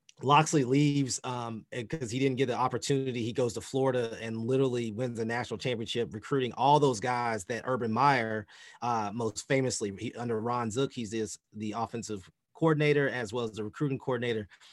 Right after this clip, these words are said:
And Ron Zook recruited all that talent that Urban Meyer walks in the door and wins a national title with. And so, uh, you know, so Locksley has this reputation as a great recruiter. Uh, he's with Ron Zook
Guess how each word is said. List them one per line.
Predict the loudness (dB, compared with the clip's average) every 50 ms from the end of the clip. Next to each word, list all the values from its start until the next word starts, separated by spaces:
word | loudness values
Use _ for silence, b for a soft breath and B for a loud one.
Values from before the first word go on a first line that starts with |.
| B B B
And | 2
Ron | 4 6 6 6 6
Zook | 6 6 6 6
recruited | 2 -6 0 2 2 2 4 2
all | 2 2 2
that | 2 0 0
talent | 0 -2 0 0 -2 -2
that | -4 -6 -4
Urban | -4 -4 -2 -2 -2 0
Meyer | 0 -2 -2 -2 -4
walks | -4 -2 -2 -2 -2 -4 -6
in | -6
the | -6
door | -4 -2 -2 -2 -2 -2 -4
and | -4 -6
wins | -8 -8 -8
a | -10
national | -10 -10 -10 -10 -12 -12
title | -6 -2 0 0 0 0
with. | -2 -6 -6 -6
And | -8 0
so, | 0 0 0 0 B B B B B B B B _ _ -8 -6
uh, | -6 -4 2
you | 4 6
know, | 6 6
so | 6 8 6 6 6 4 _ -18 -8 0
Locksley | 2 6 8 8 8 8 6 6
has | 8 8 8 8
this | 6 2 4 6
reputation | 4 4 4 0 -2 0 2 2 2 0 0 0
as | -4 -2 -2
a | -4
great | -4 -4 0 2 2 2 2 0
recruiter. | -6 -10 -10 -10 -16 -10 0 2 2 2 2 -2 -6 -6 _ B B B B B B B B
Uh, | -2 -2 0 0 0 0
he's | 0 -2 -2 0
with | 0 -2 0
Ron | 2 2 2 2 0
Zook | 0 0 -2 -2 -2